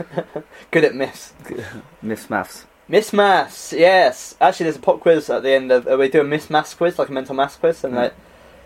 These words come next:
Speaker 1: So, uh, Dan, would you like to wrap up this lovely episode? Uh, uh, but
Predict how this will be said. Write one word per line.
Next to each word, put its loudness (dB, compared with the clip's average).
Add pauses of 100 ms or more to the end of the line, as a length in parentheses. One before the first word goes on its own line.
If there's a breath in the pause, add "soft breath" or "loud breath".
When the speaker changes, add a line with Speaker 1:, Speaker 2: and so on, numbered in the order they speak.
(140)
Speaker 1:
So, 6
uh, 6 (100)
Dan, 2
would -2
you 4
like 2
to 0
wrap 2
up 4
this -6
lovely 4
episode? 2
Uh, 4 (340 loud breath)
uh, 6 (220)
but 6